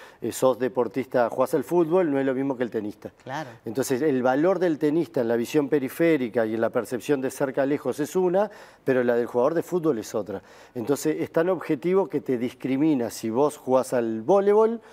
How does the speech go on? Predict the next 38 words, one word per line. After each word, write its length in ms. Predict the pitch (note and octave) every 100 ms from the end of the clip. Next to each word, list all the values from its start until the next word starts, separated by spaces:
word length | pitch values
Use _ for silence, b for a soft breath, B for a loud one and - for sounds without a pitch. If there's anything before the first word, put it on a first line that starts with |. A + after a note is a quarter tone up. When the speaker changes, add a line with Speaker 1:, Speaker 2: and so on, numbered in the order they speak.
| B B -
Speaker 1:
vas 180 | B2+
a 40 | D3+
necesitar 460 | C3 C3+ A#2 D3+ C3+
determinadas 680 | B2+ C3 A#2 B2+ E3+ E3+
habilidades 460 | C3 A#2 A2+ B2 A#2+
visuales, 520 | D3 F3 F3 F3+ F#3+ -
Speaker 2:
Claro. 240 | F3+ F3
Speaker 1:
y 60 | C3
si 140 | -
vos 140 | A#2+ C3+
jugás 280 | C#3+ C#3
al 80 | D3+
Speaker 2:
Es 80 | B2+
Speaker 1:
tenis, 140 | E3 F3
Speaker 2:
que 40 |
Speaker 1:
vas 100 | D#3+ C#3+
a 60 |
tener 160 | B2+ C3
que 80 | C3+
entrenar 380 | A#2 A2+ A#2
otras. 340 | G#2 F#2+ F#2 -
Speaker 2:
sos 200 | - A3+
como 200 | - A#3+
una 120 | A#3+
computadora 420 | F3 C3+ C3 D#3+ G3
que 40 |
estás 160 | F3 F#3
calculando, 680 | D#3 C3+ A2 D3 G#3+ A#2 -
calculando 440 | B2+ A#2 B2 D#3+
la 100 | F3
distancia, 640 | C3 - - F#3+ G3 - F3+
la 120 | C3
velocidad 340 | A2+ A#2+ -
de 60 | D3
la 60 | C3
pelota, 580 | A#2+ D3+ F3 - F#3 - B B
hacia 260 | D3+ D#3+
dónde. 180 | D3+ D3